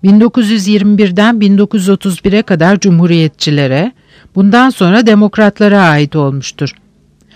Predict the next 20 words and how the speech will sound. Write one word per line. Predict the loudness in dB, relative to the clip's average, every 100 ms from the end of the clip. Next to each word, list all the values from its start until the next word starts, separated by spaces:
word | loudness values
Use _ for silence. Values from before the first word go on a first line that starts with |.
| _ -2
Bin | 2
dokuz | 2 2 -2
yüz | 0
elli | 2 2 0
ikide | -2 -2 0 0
Cumhuriyetçiler | 2 2 2 2 0 -2 0 2 0
tekrar | 0 -2 0 0
iktidara | -2 -6 -2 0 2 0
gelmişlerdir. | 0 0 -2 -4 -4 -4 -2 -2 -4 _ _ _ _ _ -20 -6 0
Belçika'da | 2 2 -2 0 0 2 0
da | 2 0
orantılı | 2 2 2 2 0 -2
temsilin | 0 0 -2 -4 -4
kabulünden | -2 0 2 2 4 4 2 2
önce | 0 0 0
aynı | 2 2 2
yer | 2 2 2 0
değiştirme | -2 -2 -4 -4 -2
örneğine | -2 -2 -2 -2 0
rastlanmaktadır. | 0 0 0 -2 0 -2 -4 -6 -6 -6